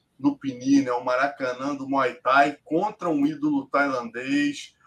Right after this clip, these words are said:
o Sampak Fairtex, simplesmente tem mais de duzentas lutas, favorito absoluto, perdendo dois rounds, tendo tomado knockdown,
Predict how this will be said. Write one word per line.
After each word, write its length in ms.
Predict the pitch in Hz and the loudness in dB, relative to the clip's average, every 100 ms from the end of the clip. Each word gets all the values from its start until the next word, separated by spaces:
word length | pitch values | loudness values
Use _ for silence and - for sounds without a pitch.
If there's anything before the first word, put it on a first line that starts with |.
| - | -20
o 80 | 117 | -14
Sampak 600 | - 139 135 131 143 - | -6 -6 0 2 2 0
Fairtex, 600 | 139 - - 131 127 - - | -2 -2 -2 -2 -2 -10 -12
simplesmente 520 | 147 135 139 143 - | -14 -10 -4 -4 -4
tem 120 | 139 | -8
mais 240 | 127 143 139 | -2 -2 -4
de 100 | 135 | -10
duzentas 560 | 123 135 135 127 104 | -12 -8 -4 -4 -6
lutas, 600 | 107 135 147 151 139 - _ _ - | -6 -4 -4 -6 -14 -16 _ _ 0
favorito 480 | 135 131 135 139 139 | 0 2 -2 -2 -4
absoluto, 680 | - - 135 131 156 - _ _ _ _ | -6 -2 0 2 2 0 _ _ _ _
perdendo 480 | 147 131 160 160 143 | 2 4 4 4 4
dois 320 | 170 175 135 | 2 0 2
rounds, 600 | 120 147 156 147 - - | 4 6 6 4 -4 -12
tendo 180 | 143 139 | -10 -6
tomado 420 | - 143 147 143 | -4 0 0 0
knockdown, 920 | 135 143 - _ - 135 147 143 143 | -2 -4 -4 _ 0 2 4 4 2